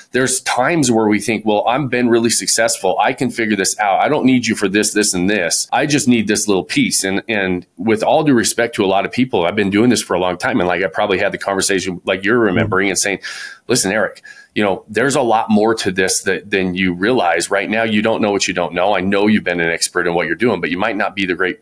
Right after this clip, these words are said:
a great fit for Vodyssey, because we're not, we're not receptive enough to say, 'Hey, listen, I have to, I have to learn the whole process. I have to understand the, you know, acquisitions. I have to understand underwriting. I have to understand setting up a unique experience.'" And a lot of that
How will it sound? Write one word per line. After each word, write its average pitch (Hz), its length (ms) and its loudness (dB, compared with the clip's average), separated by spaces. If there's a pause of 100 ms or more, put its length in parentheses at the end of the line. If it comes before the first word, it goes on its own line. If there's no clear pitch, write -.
a 95 80 -2
great 90 200 -2
fit - 200 -4
for 80 120 -6
Vodyssey, 95 400 0
because 87 400 -2 (480)
we're 110 140 0
not, 113 380 -2
we're 107 340 -4
not 117 160 0
receptive 104 500 0
enough 90 320 -2
to - 140 -2
say, 95 240 0
'Hey, 98 140 -2
listen, 98 380 0
I 98 140 0
have 113 220 -4
to, 90 260 -2
I 104 60 2
have 131 100 -4
to 101 80 -2
learn 92 260 0
the 85 80 -4
whole 95 300 0
process. - 640 -4
I 98 80 0
have 110 120 -2
to 104 100 0
understand 92 600 -4
the, 101 140 -6 (240)
you 113 200 2
know, 85 200 0
acquisitions. 92 680 0
I 85 120 2
have 101 180 0
to 104 60 -2
understand 95 480 -2
underwriting. 85 500 0
I 85 60 0
have 101 120 -2
to 101 60 -4
understand 95 460 -2
setting 95 320 0
up 85 120 -4
a 92 40 -4
unique 92 280 0
experience.'" 110 440 -2
And 92 120 -4 (300)
a 104 100 2
lot 123 220 2
of 151 120 -2
that 95 280 0